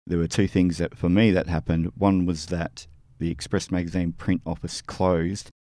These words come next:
and the other was on the very same day I turned fifty years old. And neither of those things were in the years or whatever leading up were things that I was kind of like,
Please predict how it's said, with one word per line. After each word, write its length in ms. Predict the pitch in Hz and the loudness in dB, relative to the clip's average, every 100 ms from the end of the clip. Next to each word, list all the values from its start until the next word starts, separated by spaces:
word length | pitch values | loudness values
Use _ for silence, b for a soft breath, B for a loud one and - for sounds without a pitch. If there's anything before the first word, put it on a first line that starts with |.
| _ | _
and 100 | 85 | -2
the 120 | 87 | 0
other 320 | 85 82 82 82 | 0 -2 -2 -4
was 220 | 85 85 | -4 -4
on 140 | 85 87 | -2 -2
the 60 | |
very 220 | 85 92 | 0 0
same 300 | 85 - 85 | 0 -2 -2
day 260 | 80 82 82 | -2 -2 -4
I 80 | 82 | -6
turned 300 | - 82 82 | -4 -6 -4
fifty 360 | - 90 - | -6 -6 -6
years 300 | 85 82 78 | -6 -6 -6
old. 300 | 80 82 82 - _ - | -6 -6 -8 -14 _ -2
And 580 | 87 85 80 80 - B B B - | 0 2 0 -4 -10 B B B 0
neither 400 | 95 110 117 104 | 6 8 8 6
of 80 | 90 | 6
those 360 | 90 90 85 - | 4 2 -2 -2
things 380 | 92 85 76 | 0 0 -2
were 520 | 85 85 85 85 85 85 - - | -4 -4 -2 -2 -6 -8 -12 -6
in 220 | 85 82 | -4 -2
the 60 | 82 | -2
years 460 | 85 104 107 101 87 | 2 4 6 4 2
or 60 | |
whatever 340 | 85 98 98 92 | 2 0 2 2
leading 400 | 92 92 90 90 | 0 0 0 0
up 160 | 87 | -2
were 100 | 82 | -4
things 300 | 82 90 85 | -2 0 0
that 140 | 92 90 | 0 0
I 120 | 90 | 0
was 200 | 87 82 | -2 -4
kind 240 | - 87 | -4 -2
of 80 | 85 | -2
like, 260 | 87 85 | -4 -4